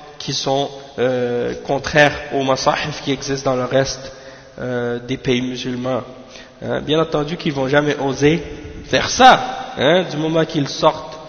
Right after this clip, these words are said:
un, un mushaf avec une lettre qui est différente du reste des masahif, hein, ou un mot qui est rajouté,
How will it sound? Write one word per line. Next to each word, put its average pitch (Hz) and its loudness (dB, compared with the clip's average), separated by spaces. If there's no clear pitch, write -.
un, 143 2
un 139 0
mushaf 151 4
avec 151 8
une 214 4
lettre 208 8
qui 160 4
est 151 6
différente 147 4
du 135 -4
reste 160 4
des 139 0
masahif, 190 6
hein, 180 6
ou 156 -2
un 214 8
mot 208 6
qui 196 4
est 196 8
rajouté, 180 6